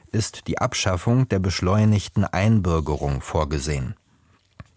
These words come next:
Bundeskanzler Merz empfängt am Mittag in Berlin den ukrainischen Präsidenten Selenskyj. Bei dem Besuch werde es um die deutsche Unterstützung der Ukraine und die Bemühungen um einen Waffenstillstand gehen,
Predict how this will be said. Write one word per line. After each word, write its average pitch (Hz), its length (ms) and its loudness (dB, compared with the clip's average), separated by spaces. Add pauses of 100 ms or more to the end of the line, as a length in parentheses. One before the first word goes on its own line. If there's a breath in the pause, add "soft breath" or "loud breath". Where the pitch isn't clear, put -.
(1500 loud breath)
Bundeskanzler 135 600 2
Merz 98 520 2
empfängt 127 580 2
am 95 240 4
Mittag 127 440 2
in 113 160 4
Berlin 98 420 4
den 104 220 4
ukrainischen 98 640 0
Präsidenten 80 640 0
Selenskyj. 80 680 0 (520 loud breath)
Bei 85 100 0
dem 82 140 4
Besuch 95 440 2
werde 98 280 2
es 110 240 0
um 92 220 0
die 85 120 0
deutsche 90 400 0
Unterstützung 98 800 2
der 82 160 -2
Ukraine 98 720 2
und 101 400 -2
die 95 80 0
Bemühungen 101 720 4
um 98 180 0
einen 107 280 4
Waffenstillstand 82 880 0
gehen, 85 340 2